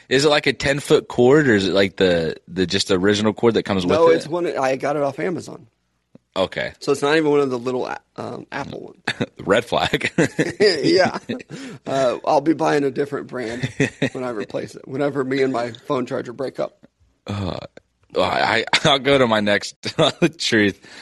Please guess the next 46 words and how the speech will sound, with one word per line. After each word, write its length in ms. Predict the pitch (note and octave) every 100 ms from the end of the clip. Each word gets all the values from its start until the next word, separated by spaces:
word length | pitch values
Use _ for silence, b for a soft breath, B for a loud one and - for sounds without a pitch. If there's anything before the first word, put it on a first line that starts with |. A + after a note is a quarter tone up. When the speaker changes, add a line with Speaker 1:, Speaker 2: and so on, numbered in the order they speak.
| B B -
Speaker 1:
I've 280 | B2+ D3
been 160 | B2+ C3
eating 320 | A2+ G#2+ G2+
way 180 | F#2 F#2+
too 200 | F#2 F#2+
much 280 | F#2 F2 - _ _ _ _ _
just 220 | F#2 F#2+ -
Casey's 360 | F#2 E2 D2+
pizza 460 | - B1+ - - - _ _ _ _ _ _ -
in 120 | G2+
the 80 | G#2+
morning, 340 | G2 F2+ E2 E2
like, 140 | F2
the 80 | G2
last 280 | G#2 G#2+ - _ _
probably 320 | G#2 G2 F2+
three 280 | - E2 D#2+
weeks. 280 | C#2 A1+ -
Speaker 2:
The 80 | E2
Speaker 1:
It's 100 | D#3
Speaker 2:
breakfast 220 | - -
Speaker 1:
like, 0 |
Speaker 2:
pizza? 260 | A#3 - D4+ _
Speaker 1:
yeah. 340 | - - - - - _ _ _ _ _ b b b b b -
And 100 | E2+
I 60 |
eat 80 | G2
it 60 | F#2
before 280 | E2+ F#2
I 40 | F2
come 200 | - E2+
in 60 |
the 60 | D#2+
office, 440 | D2 D2 C2 C#2 D#2+
and 100 | D#2+
I 40 |
walk 240 | E2 E2 -
in 40 |
with 80 | D#2+
the 60 | D#2+
Speaker 2:
Oh. 40 |
Speaker 1:
coffee, 500 | F#2 F#2 F2+ E2 D2+ B B B
and 120 | -
it's 120 | F2 D#2
like, 180 | D2+ -
"Oh, 400 | A2 A#2 F#2+ D2+